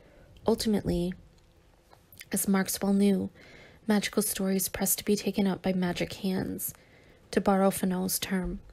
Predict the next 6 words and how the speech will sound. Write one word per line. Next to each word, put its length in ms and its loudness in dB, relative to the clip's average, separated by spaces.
Rather 260 4
than, 380 2
rather 360 2
than 340 4
the 360 0
detached 580 -4